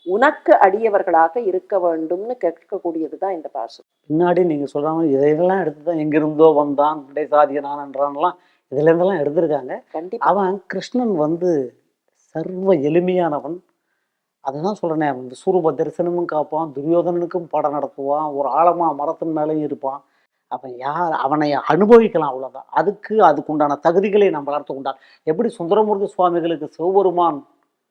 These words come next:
Speaker 2: சிவபெருமான், சுந்தரமூர்த்தி சுவாமிகளுக்கு சிவபெருமான் நண்பர்னா, அது எல்லாருக்கும் வாய்க்காது. அந்த நெருக்கத்தையும் உருக்கத்தையும் அவர் வச்சிருந்தார்.
Speaker 1: அதே மாதிரியான ஒரு உருக்கம்.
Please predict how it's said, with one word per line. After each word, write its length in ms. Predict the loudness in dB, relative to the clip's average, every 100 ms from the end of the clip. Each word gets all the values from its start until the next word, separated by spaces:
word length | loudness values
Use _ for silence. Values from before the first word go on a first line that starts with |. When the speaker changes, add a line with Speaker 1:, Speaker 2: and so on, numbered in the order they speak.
| _
Speaker 2:
சிவபெருமான், 600 | _ 4 6 6 4 2
சுந்தரமூர்த்தி 560 | 0 0 0 2 0 2
சுவாமிகளுக்கு 640 | 6 6 6 2 2 -2
சிவபெருமான் 600 | 0 2 4 4 4 2
நண்பர்னா, 520 | 0 4 4 6 4 2 _ _ -10
அது 140 | -2
எல்லாருக்கும் 440 | 6 8 6 4
வாய்க்காது. 320 | 2 4 2 2
அந்த 180 | -4 0
நெருக்கத்தையும் 600 | 0 2 -4 -4 -6 -2
உருக்கத்தையும் 420 | -4 -4 -2 0 0
அவர் 240 | -4 -8
வச்சிருந்தார். 320 | -8 -8 -10 _ _ _ _ _ _ _ _ _
Speaker 1:
அதே 440 | -8 -4 -2 -4
மாதிரியான 640 | -2 -2 -2 -4 -4 -4 -4
ஒரு 220 | -4 -4
உருக்கம். 500 | -4 -2 0 0